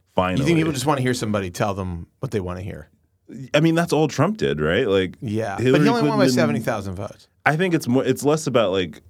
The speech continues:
Speaker 1: the margin and more about, like, who is going to get people excited to vote.
Speaker 2: Right.
Speaker 1: And that's not
Speaker 2: Well,
Speaker 1: gonna
Speaker 2: that
Speaker 1: be,
Speaker 2: is,
Speaker 1: like
Speaker 2: that is the, this is, like, the hurdle.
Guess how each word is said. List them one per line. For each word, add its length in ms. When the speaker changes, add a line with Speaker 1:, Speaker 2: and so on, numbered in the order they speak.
Speaker 1:
the 160
margin 460
and 120
more 180
about, 260
like, 260
who 240
is 100
going 180
to 60
get 200
people 280
excited 520
to 200
vote. 400
Speaker 2:
Right. 180
Speaker 1:
And 120
that's 300
not 340
Speaker 2:
Well, 80
Speaker 1:
gonna 60
Speaker 2:
that 80
Speaker 1:
be, 80
Speaker 2:
is, 80
Speaker 1:
like 260
Speaker 2:
that 180
is 200
the, 200
this 200
is, 60
like, 160
the 100
hurdle. 560